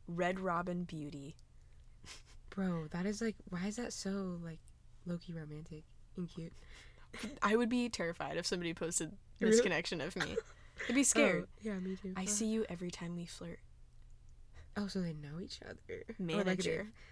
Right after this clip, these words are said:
Speaker 2: they
Speaker 1: It says manager in
Speaker 2: Okay. <gasps>
Speaker 1: parentheses.
Speaker 2: So there's some, like, tension.
Speaker 1: "I see you and we flirt every time." Every time they flirt.
Speaker 2: Huh.
Speaker 1: "You put your hip next to my shoulder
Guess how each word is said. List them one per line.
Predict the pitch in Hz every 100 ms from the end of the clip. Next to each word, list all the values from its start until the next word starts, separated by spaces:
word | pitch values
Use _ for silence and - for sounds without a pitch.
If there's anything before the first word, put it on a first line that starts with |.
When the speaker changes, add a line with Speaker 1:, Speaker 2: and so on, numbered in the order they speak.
| -
Speaker 2:
they |
Speaker 1:
It |
says | 226 240
manager | 202 180 180 196 175 117
in | 110
Speaker 2:
Okay. | 175
<gasps> |
Speaker 1:
parentheses. | 127 65 - 226 - - -
Speaker 2:
So | - - 190
there's | 180 175
some, | 185
like, | 170 151 -
tension. | - - 165 180 - 160 139 143
Speaker 1:
"I | 202
see | - 196
you | 180 175
and | 175
we | 180
flirt | - 185 -
every | 185 190
time." | - - 233 -
Every | 202 240
time | 277 254
they | - 190
flirt. | - - - - - - - -
Speaker 2:
Huh. | 247 160 165 -
Speaker 1:
"You | 233 226
put | - -
your | 247
hip | 214 247 240
next | 180 180 -
to | 190
my | 180
shoulder | 180 - 190 180 160